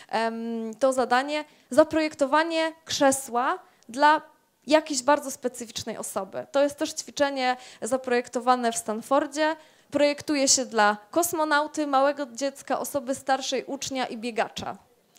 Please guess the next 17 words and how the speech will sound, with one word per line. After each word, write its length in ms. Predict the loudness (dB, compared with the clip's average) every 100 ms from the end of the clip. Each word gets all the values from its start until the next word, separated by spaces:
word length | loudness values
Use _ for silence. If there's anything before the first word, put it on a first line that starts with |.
| -20 -20 -8 4
Możecie 360 | 4 4 -2
sobie 220 | 0 0
to 100 | 0
państwo 440 | 2 0 0 -2 -2
też, 420 | 2 2 2 -6
em, 960 | -4 -2 -2 -4 -6 -6 -6 -6 -6 2
zapisać, 540 | 2 2 -2 0 0
znaleźć, 720 | -2 2 4 4 2 0 -4 -10 -14 -14 0
e, 180 | 0
projekt 520 | 2 2 4 4 -2 -4
krzesło. 720 | 2 2 2 0 2 2 0 -16 _ _ _ _ _ _
Em, 1000 | 0 2 4 4 6 4 2 -2 -6 -10 -14 _ _ _ _ -20 -20
bardzo, 480 | 4 8 8 4 0
bardzo 540 | 2 2 2 -2 -2 -2
ciekawe 400 | -4 -2 -2 -4
ćwiczenie, 500 | -8 -8 -6 -4 -8
bardzo 760 | 2 6 6 6 2 2 0